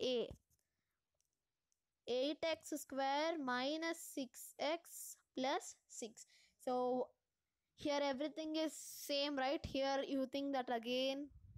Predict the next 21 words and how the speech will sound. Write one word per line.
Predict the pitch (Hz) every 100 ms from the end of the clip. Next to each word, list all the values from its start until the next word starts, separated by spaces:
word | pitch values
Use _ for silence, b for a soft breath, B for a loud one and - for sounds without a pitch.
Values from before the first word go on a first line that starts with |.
| -
yeah, | 226
plus, | 247 247 262 - -
minus. | 214 220 233 233
I | 226
just | 220 247 -
now | 277 269
told | 269 254 262
you | 330 403 B B B -
plus | 247 247
of | 269 277
minus | 277 269 294 302 285
we |
can | 285 294 285
write, | 269 294 277
right? | 330 539 - b b b b _
So | 247
this | 254
is | 269 294
a |
polynomial. | 302 269 254 269 277 285 294 320 381 - - _ - - _ - _ _ _
Yeah. | 285